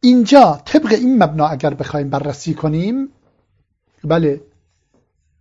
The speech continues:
«اذا خفی الاذان فقصر» یه جمله شرطیه دارای مفهوم،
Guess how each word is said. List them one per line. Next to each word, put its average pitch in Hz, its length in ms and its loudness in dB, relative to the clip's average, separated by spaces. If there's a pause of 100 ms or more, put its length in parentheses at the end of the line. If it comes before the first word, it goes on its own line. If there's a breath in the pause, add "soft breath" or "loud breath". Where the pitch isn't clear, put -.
(520)
«اذا 147 280 2
خفی - 380 -6
الاذان 147 480 -4
فقصر» 180 840 -4
یه 202 100 -4
جمله 170 320 -4
شرطیه 160 560 -4
دارای 147 380 -4
مفهوم، 143 760 -8